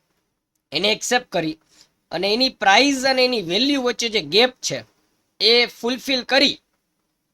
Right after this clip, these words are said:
margin of safety વધારે રાખી. આ શું છે બધું કહીશ. આ બધું વધારે રાખી અને સરસ મજાનો સ્ટોક પરચેસ કરીએ, એક ચેકલિસ્ટ બનાવી, અંડરવેલ્યુડ અને ઓવરવેલ્યુડ છે એને આપણા ઇન્ડિકેટર સાથે જોડીએ.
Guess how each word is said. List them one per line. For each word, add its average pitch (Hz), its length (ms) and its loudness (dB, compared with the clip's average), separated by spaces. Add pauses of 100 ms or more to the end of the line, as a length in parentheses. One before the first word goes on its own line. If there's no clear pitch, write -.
(400)
margin 190 560 2
of 269 140 2
safety 247 420 -4
વધારે 208 420 6
રાખી. 185 300 0
આ 185 100 0
શું 320 260 -2
છે 320 100 2
બધું 277 340 0
કહીશ. 127 380 -6
આ 208 100 2
બધું 247 280 -4
વધારે 240 360 0
રાખી 247 320 -4
અને 208 140 -2
સરસ 226 360 -4
મજાનો 233 420 -2
સ્ટોક 240 380 -2 (140)
પરચેસ 226 400 -6
કરીએ, 233 300 -6 (420)
એક - 140 -4
ચેકલિસ્ટ 214 440 -2
બનાવી, 233 440 0
અંડરવેલ્યુડ 247 720 0
અને 240 140 2
ઓવરવેલ્યુડ 233 600 0
છે - 340 0 (640)
એને 247 220 4
આપણા 285 300 6 (180)
ઇન્ડિકેટર 269 560 2
સાથે 185 300 -2
જોડીએ. 180 520 2